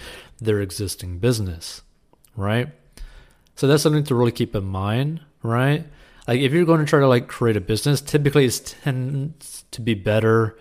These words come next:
to go simply by, like, how much profit you're making and all that kind of stuff. Focus on the profit, focus on sales and all that kind of stuff. Eliminate your costs as much as possible. But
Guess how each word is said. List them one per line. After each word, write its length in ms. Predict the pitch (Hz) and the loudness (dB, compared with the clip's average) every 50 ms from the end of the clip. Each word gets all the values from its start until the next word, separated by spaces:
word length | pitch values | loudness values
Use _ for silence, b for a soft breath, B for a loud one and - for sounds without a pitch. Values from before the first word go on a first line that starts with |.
| b b b b b b b b b b b | b b b b b b b b b b b
to 100 | - 120 | -4 -2
go 240 | 110 120 117 113 104 | 0 0 0 0 0
simply 380 | 127 - - 135 110 - 117 113 | -4 -4 -4 -4 -2 -2 -2 -4
by, 320 | 101 92 107 104 107 104 | -2 0 0 0 2 2
like, 260 | 101 101 101 95 - | 0 0 -2 -4 -6
how 120 | - - 113 | -6 -8 -6
much 240 | 107 104 98 - - | -6 -6 -8 -8 -10
profit 380 | - - 104 98 - - 110 | -8 -6 -6 -6 -4 -6 -8
you're 140 | 110 101 92 | -6 -6 -6
making 500 | 95 95 98 95 92 - 101 98 98 98 | -6 -4 -4 -4 -4 -4 -4 -4 -4 -4
and 80 | 95 92 | -6 -4
all 120 | 95 95 | -4 -4
that 80 | 95 95 | -4 -4
kind 100 | 98 95 | -6 -6
of 40 | |
stuff. 200 | - - 104 98 | -6 -6 -6 -4
Focus 320 | - - 107 - 107 - - | -4 -4 -4 -2 -4 -4 -4
on 80 | 104 | -6
the 80 | 101 98 | -6 -8
profit, 600 | - - - 104 98 95 - 117 113 - _ - | -8 -6 -4 -4 -4 -4 -6 -8 -8 -10 _ -16
focus 380 | - - 104 - 117 - - 110 | -14 -10 -6 -6 -6 -4 -4 -4
on 100 | 107 110 | -4 -4
sales 440 | - - 104 101 101 98 101 95 | -4 -4 -2 -2 0 0 -2 -2
and 100 | 98 95 | -4 -4
all 100 | 95 98 | -4 -2
that 120 | 98 98 - | -2 -4 -4
kind 100 | - 101 | -6 -6
of 80 | 101 | -6
stuff. 400 | - - - 98 95 95 90 - - B B B B B B B B B B - | -6 -6 -6 -4 -4 -4 -4 -8 -12 B B B B B B B B B B -8
Eliminate 420 | - 110 110 107 107 110 110 110 | -6 -4 -4 -4 -2 -4 -2 -2
your 120 | 107 113 | -2 -2
costs 340 | 110 - - 113 107 101 - | -2 -2 -2 -2 -2 -2 -2
as 100 | 110 95 | -4 -6
much 200 | 107 101 98 - | -6 -6 -6 -6
as 100 | 117 110 | -6 -8
possible. 500 | - - - 104 104 - 104 98 104 104 | -8 -6 -4 -4 -4 -4 -4 -4 -4 -4
But 640 | 101 98 110 107 101 104 107 - - _ _ B | -2 -2 -2 -2 -2 -2 -4 -8 -12 _ _ B